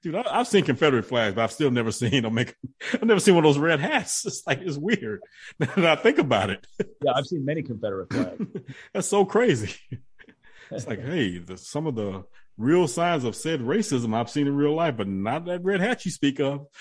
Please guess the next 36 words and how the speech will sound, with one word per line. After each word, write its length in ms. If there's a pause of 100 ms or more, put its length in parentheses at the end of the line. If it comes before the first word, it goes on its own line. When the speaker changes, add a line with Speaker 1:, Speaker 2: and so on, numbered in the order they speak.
(120)
Speaker 1:
<laughs> 400 (480)
It's 220 (120)
like, 160 (960)
come 160
on. 240 (540)
Speaker 2:
Well, 100
you 40
know, 160
the, 140
the, 140
just, 320
just 160
wrapping 400
up 140
this 140
whole 160
thing 120
about 220
people 240
being 240
addicted 440
to 560 (400)
online 440
experiences 680
and 80
everything 280
moving 200
in 60
that 120
Speaker 1:
Mm. 40
Speaker 2:
direction, 460
I 80
think 180
there's 180
gonna 180
be 440